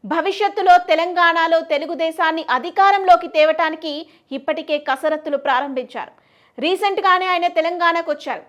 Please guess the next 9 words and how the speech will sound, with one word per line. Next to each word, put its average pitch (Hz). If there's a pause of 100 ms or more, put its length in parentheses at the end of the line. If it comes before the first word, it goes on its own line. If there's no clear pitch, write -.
(240)
నెలలో 294
ఇది 311
రెండోసారి. 285 (560)
ఇక 285
తెలంగాణలో 381
తెలుగుదేశం 359
నాయకులతో 330
భేటీ 294
అయ్యారు. 254